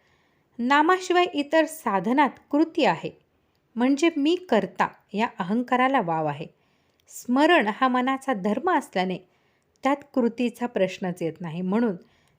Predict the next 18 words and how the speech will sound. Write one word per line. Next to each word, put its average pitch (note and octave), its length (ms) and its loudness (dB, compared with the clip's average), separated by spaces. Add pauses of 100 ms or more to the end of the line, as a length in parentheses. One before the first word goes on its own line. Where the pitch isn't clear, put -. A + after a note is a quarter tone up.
(140)
त्यात G#3+ 140 0 (140)
अहंकाराला C#4 680 2
वाव F3+ 240 0
नाही. E3+ 300 -8 (500)
शिवाय C4 360 0
स्मरण C4 500 0 (100)
आणि D4 160 0
विस्मरण G#3+ 560 -2
या F#3 100 -2
दोन्ही F#3 400 0
गोष्टी G3+ 340 -4
आपल्या B3+ 260 -2
हातात F#3+ 400 -4
नाहीत, E3 220 -10 (680)
म्हणून G3+ 220 -2
नामाचे G3 560 -2
स्मरण F#3+ 500 -4
झाले F#3+ 440 -2